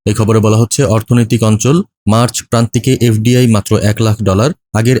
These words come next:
একই সময়ের তুলনায় তিরানব্বই দশমিক চার ছয় শতাংশ কম, গ্যাস, বিদ্যুৎ ও পানি নিশ্চিত করার তাগিদ। জুলাই সনদ নিয়ে দলগুলো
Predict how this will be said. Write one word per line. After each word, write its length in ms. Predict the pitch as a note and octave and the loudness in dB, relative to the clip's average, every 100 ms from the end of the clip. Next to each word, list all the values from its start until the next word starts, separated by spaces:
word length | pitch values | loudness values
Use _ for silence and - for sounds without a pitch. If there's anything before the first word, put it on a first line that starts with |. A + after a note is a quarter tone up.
| - | -2
একই 260 | A#2+ C3+ | -2 -2
সময়ের 360 | - B2 B2+ B2+ | 0 0 2 0
তুলনায় 420 | - A#2 A#2+ B2 | 0 0 2 0
তিরানব্বই 460 | - A#2+ B2 A#2+ B2+ | 0 0 2 2 0
দশমিক 360 | A#2 - B2 A#2+ | 0 0 0 0
চার 180 | G#2+ G2+ | -2 -2
ছয় 180 | - A2+ | -2 -2
শতাংশ 340 | G#2 G2 F#2+ G#2 | -2 -2 -2 -2
কম, 240 | F#2+ G#2 F3 _ _ - | -2 0 -2 _ _ -4
গ্যাস, 200 | A2 A#2+ A#2 | 0 0 0
বিদ্যুৎ 340 | A#2 A2+ B2 G2 | -2 0 -2 0
ও 60 | G2 | 0
পানি 260 | G#2+ A#2+ B2 | 0 2 2
নিশ্চিত 340 | A2 - G#2+ - | 2 0 -6 -2
করার 220 | G#2+ A2 | -2 0
তাগিদ। 320 | G2 F2 E2+ - _ _ _ - | -2 -2 -2 -4 _ _ _ -6
জুলাই 280 | G#2+ B2 D3 | 0 2 2
সনদ 260 | C#3 C3 B2 | 2 0 2
নিয়ে 180 | C3 C3+ | 2 2
দলগুলো 380 | G#2+ G#2+ A#2 | 2 2 2